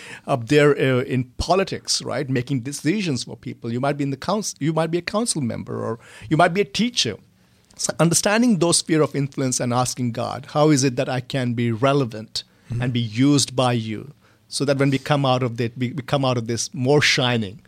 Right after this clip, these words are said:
Speaker 2: Yeah.
Speaker 1: much brighter, that people may see who we serve and what he is able to do. So I think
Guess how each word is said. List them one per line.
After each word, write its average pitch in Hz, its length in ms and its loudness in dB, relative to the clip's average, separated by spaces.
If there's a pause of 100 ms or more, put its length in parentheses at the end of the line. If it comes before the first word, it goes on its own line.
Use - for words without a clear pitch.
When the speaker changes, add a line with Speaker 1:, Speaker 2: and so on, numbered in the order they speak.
(100)
Speaker 2:
Yeah. 104 200 -8 (120)
Speaker 1:
much 135 500 2
brighter, 113 400 -2
that 120 160 -6
people 135 240 2
may 131 120 2
see 139 300 4
who 127 140 0
we 120 200 0
serve 110 400 2 (520)
and 123 300 0
what 139 200 4
he 123 180 2
is 120 160 0
able 127 300 -6
to 151 120 -10
do. 131 280 -10
So - 180 0
I 196 120 6
think 226 200 0